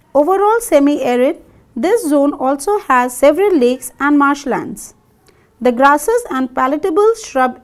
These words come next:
layer of this zone supports the highest wildlife biomass.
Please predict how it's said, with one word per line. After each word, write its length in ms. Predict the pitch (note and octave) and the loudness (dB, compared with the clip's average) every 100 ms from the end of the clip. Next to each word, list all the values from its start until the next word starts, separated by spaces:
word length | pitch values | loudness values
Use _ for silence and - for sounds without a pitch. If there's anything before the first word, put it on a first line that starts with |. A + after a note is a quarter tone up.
| - | -8
layer 480 | A3+ G#3+ G3+ C#4 - _ - | -2 2 0 -2 -10 _ -4
of 240 | A#3+ A#3 | -4 -2
this 260 | D4 G4+ D#4 | -2 0 0
zone 340 | A#3+ A3 C#4 - _ | 0 0 -6 -12 _
supports 500 | - - B3+ D4 D#4 | -10 -8 -2 -2 0
the 120 | A#3+ | -4
highest 540 | A3+ C#4 D4 E4+ G#4+ - | -4 -2 0 0 -2 0
wildlife 560 | C4+ C4 C4 C4+ C#4+ | 0 0 0 -2 -2
biomass. 840 | B3 A#3+ A#3+ A3+ G3+ F#3+ - - | -2 -2 0 -2 -4 -8 -16 -20